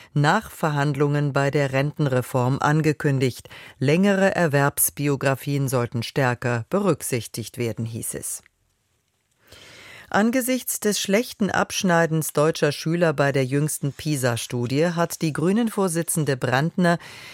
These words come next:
mehr Einfluss des Bundes auf die Bildungspolitik der Länder gefordert. Es sei nicht mehr angemessen, dass Bund und Länder kaum zusammenarbeiten dürften, in einer Zeit, in der Bildung ein Bollwerk gegen Rechtsextremismus sein sollte,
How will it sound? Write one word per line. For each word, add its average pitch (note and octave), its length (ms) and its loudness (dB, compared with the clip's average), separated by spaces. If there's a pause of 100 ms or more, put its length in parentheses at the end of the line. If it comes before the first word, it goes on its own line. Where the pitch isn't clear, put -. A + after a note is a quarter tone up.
(140)
mehr F#3+ 320 4
Einfluss A3+ 560 2
des F#3+ 200 2
Bundes D#3+ 600 2
auf C#3 200 -2
die D3+ 280 0
Bildungspolitik D#3 1200 2
der F#3+ 160 4
Länder C3+ 480 2
gefordert. C#3+ 600 2 (500)
Es F#3+ 140 2
sei G#3+ 160 6
nicht G#3 240 0
mehr G3+ 160 2
angemessen, D#3 560 2
dass C#3+ 160 2
Bund G3+ 280 2
und D#3+ 200 2
Länder E3+ 340 4
kaum F3 320 2
zusammenarbeiten C3 1000 0
dürften, D#3+ 440 2 (360)
in F3+ 140 2
einer F3 260 4
Zeit, F#3 460 2
in F#3+ 160 2
der E3+ 140 4
Bildung G3+ 500 2
ein D#3+ 280 0
Bollwerk F3+ 640 2
gegen D#3 260 0
Rechtsextremismus C3+ 1160 -2
sein B2+ 260 0
sollte, C3 360 2